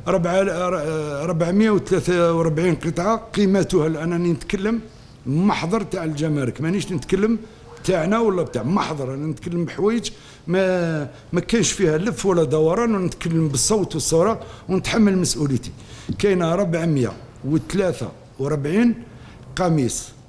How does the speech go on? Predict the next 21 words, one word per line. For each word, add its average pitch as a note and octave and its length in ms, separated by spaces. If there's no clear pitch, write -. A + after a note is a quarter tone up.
ماليًا G#3+ 640
قيمته F#3 600
الجمركية F#3+ 840
هو E3+ 420
واحد D3+ 280
وعشرين F3 440
مليون G3+ 460
وستمية G3 800
سنتيم، F#3+ 760
بنتيا F3 380
ميل G#3 180
سيس. - 280
هذه G3+ 220
الحبة F3 560
هذه E3 120
اللي E3 200
أقامت، D#3 600
احنا D#3 160
ما D3+ 120
جبناش E3+ 440
المحظور، F#3 540